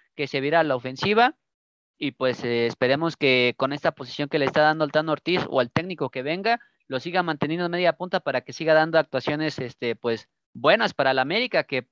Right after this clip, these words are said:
para eso lo trajeron, que era un-, uno de los atacantes que tanto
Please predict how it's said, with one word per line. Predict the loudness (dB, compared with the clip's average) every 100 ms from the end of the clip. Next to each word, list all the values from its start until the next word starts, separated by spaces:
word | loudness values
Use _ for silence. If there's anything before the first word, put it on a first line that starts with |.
| _
para | 0 2
eso | 2 0
lo | -2
trajeron, | -4 -4 -4 -4 -8 -16 _ -4
que | 0
era | 4 6 6
un-, | 4 -2 -12
uno | -2 2
de | 4
los | 2
atacantes | 0 -2 -2 -4 -4
que | -6
tanto | -4 -4 0 0 2 0